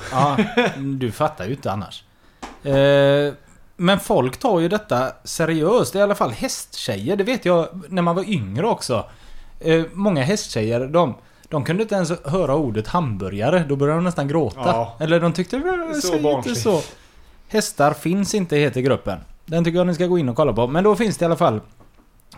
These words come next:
Speaker 1: tonårsflickor som lägger upp en bild på en häst och skriver ungefär som att, "Nähä, finns inte den här hästen, menar du?" Eller något.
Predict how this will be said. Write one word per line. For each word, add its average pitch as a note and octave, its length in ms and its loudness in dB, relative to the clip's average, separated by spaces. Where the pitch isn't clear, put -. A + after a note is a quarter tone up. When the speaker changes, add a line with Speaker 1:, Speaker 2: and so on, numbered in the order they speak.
Speaker 1:
tonårsflickor B2 640 -2
som C3 160 -2
lägger D3 220 0
upp G3 220 -2
en F#3+ 100 -2
bild C3+ 240 -2
på C#3 80 0
en B2+ 100 0
häst - 440 -6
och C#3 120 -2
skriver A#2+ 400 0
ungefär B2 360 0
som A2+ 200 -2
att, A#2 240 -2
"Nähä, C#3 320 -2
finns C3+ 400 -2
inte E3 180 -2
den D#3 160 0
här D3 140 0
hästen, A#2+ 500 -4
menar A2 260 -2
du?" D#3+ 180 0
Eller C#3 180 2
något. - 320 -2